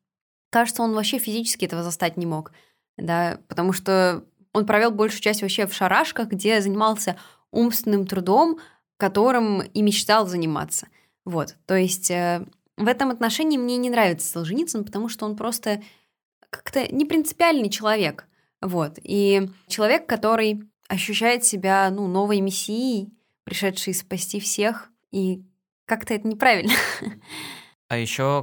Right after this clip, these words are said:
Speaker 2: могу добавить касаемо его принципа «жить не по лжи», его знаменитый магнум опус «Архипелаг гулаг», э, он, на самом деле, справедливо очень часто критикуется из-за того, что Солженицын в нем претендует на историчность и достоверность.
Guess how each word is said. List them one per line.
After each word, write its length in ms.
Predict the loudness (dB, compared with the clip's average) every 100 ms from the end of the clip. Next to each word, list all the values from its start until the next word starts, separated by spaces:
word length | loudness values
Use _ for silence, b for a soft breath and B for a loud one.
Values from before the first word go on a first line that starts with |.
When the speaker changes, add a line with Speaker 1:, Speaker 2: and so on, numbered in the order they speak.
| -4
Speaker 2:
могу 300 | -4 -2 -2
добавить 480 | -2 0 -2 -4 -8
касаемо 480 | -6 -4 -4 -4
его 220 | -6 -8 -6
принципа 480 | -6 -6 -8 -8
«жить 200 | -6 -6
не 80 | -6
по 120 | -4
лжи», 420 | -4 -2 -4 -6 b b b -4
его 160 | 0
знаменитый 400 | 2 2 2 2
магнум 340 | 0 2 2 0
опус 380 | -2 -8 -12 _ _
«Архипелаг 560 | -8 -8 -4 -2 -2 -2
гулаг», 420 | -2 -2 -2 -12 _ _ _ _ _
э, 200 | -4 -4 -2
он, 400 | 0 0 -2 -10 _ _
на 100 | -4
самом 220 | 0 0
деле, 160 | 0 -2
справедливо 540 | -4 -6 -4 -2 -2 0
очень 280 | -2 -4
часто 320 | -4 -6 -6 -10
критикуется 880 | -8 -8 -6 -4 -4 -4 -4 -4 -8 _ _ -6
из-за 200 | -4 -2
того, 300 | -2 0 -4
что 720 | -6 -6 -2 0 0 -2 -6 _ -4
Солженицын 680 | -2 2 2 0 -2 -2
в 80 | -2
нем 340 | 0 0 -2 -4
претендует 640 | -6 -2 -2 -2 -2 -2
на 260 | -2 0 -2
историчность 760 | -4 -4 0 0 -2 -4 -6 -6
и 60 |
достоверность. 720 | -6 -2 -2 0 -2 -4 -12